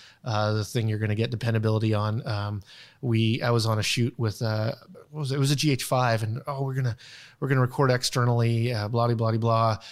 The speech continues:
And it was just like, someone had to then sync these clips because it was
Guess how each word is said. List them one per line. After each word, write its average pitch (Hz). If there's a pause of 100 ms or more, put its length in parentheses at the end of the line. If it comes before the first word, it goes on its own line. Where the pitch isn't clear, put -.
(180)
And 120
it 117
was 113
just 123
like, 107 (220)
someone 131
had 120
to 117
then 113
sync -
these 131
clips -
because 117
it 113
was 110